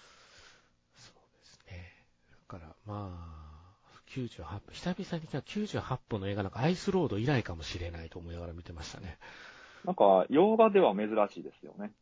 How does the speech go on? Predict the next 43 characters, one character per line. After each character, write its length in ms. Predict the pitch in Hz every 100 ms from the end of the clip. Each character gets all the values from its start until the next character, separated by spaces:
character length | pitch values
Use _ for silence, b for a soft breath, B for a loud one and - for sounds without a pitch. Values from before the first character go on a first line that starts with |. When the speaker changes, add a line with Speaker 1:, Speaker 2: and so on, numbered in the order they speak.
| -
Speaker 1:
な 120 | 151
か 100 | 185
な 80 | 170
か 120 | 165
最 200 | 139 170
近 320 | 127 - 131 135
あ 40 |
ん 100 | 143
ま 80 | 139
り 100 | 139
な 140 | 85
い 80 | 78
ね。 240 | 80 80 _ B B B _ _ -
Speaker 2:
長 280 | 123 139 156
く 80 | 113
な 80 |
る 80 | 95
傾 180 | - 101
向 140 | 110 101
が 380 | 95 101 - 107
Speaker 1:
う 20 |
ん、 180 | 107 98
Speaker 2:
あ 220 | 90 110
り 80 | 107
ま 60 | 117
す 200 | - 85
か 120 | -
ら 60 | 80
ね。 0 |
Speaker 1:
激 20 |
し 0 |
い 0 |
な。 20 |
や 60 | 156
っ 40 |
ぱ 80 | 196
り 120 | -
予 100 | - 294
算 220 | 392 226
が 80 | 113
な 100 | 110
か 140 |
っ 40 | 220